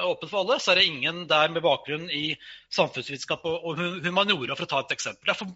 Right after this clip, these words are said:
det er leger stort sett, folk med hard sciences, eh, bakgrunn. Og det er ikke noe feil med det, men jeg tror vi får en bedre beredskap om vi inviterer inn flere andre, eh, med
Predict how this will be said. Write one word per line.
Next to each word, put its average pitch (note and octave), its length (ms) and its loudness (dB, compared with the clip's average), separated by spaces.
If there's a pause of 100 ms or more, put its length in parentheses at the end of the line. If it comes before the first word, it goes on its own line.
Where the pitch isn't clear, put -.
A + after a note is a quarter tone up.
det G3+ 80 4
er G#3+ 240 4
leger E3 320 2
stort E3 240 -6
sett, - 240 -4 (400)
folk G3 240 -6
med F3+ 140 4
hard E3 180 6
sciences, C3+ 540 -2
eh, D3 180 -4
bakgrunn. C3+ 400 -2
Og - 240 -16
det G#3+ 80 6
er - 60 0
ikke A3 160 -6
noe - 100 -12 (320)
feil F#3 240 6
med G#3+ 80 2
det, A#3 140 4
men D#4+ 100 -4
jeg - 80 -4
tror F#3+ 160 2
vi G3+ 80 6 (380)
får G3 100 6
en D#3 80 -14 (220)
bedre E3+ 260 2
beredskap G3 480 0
om G3 80 0
vi G#3+ 80 8 (160)
inviterer G3+ 400 2
inn G#3+ 160 2
flere E3+ 480 4 (320)
andre, D#3 400 4 (240)
eh, E3 240 -2
med E3+ 420 -2